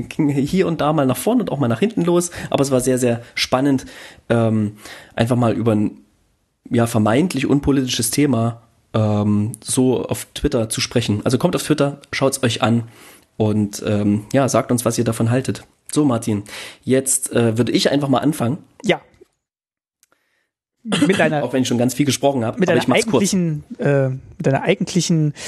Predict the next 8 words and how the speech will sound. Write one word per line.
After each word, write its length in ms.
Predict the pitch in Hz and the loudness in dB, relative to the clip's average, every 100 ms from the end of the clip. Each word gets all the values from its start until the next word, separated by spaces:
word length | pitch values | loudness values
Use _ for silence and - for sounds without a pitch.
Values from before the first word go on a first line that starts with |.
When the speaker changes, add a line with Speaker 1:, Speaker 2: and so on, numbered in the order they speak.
| - - _ | -12 -14 _
Speaker 2:
prämierten 400 | - 147 208 - | -2 0 0 -2
Karte 260 | - 180 160 | -4 -2 0
für 100 | 156 | 0
den 120 | 143 | 2
silbernen 360 | - 185 151 | 2 2 0
Tasty. 460 | 139 170 175 - 117 - - - - _ _ _ _ - | 0 0 0 0 -2 -6 -16 -18 -20 _ _ _ _ -2
Speaker 1:
Ja, 220 | 113 113 | 0 2
genau. 360 | 113 110 101 | 0 0 0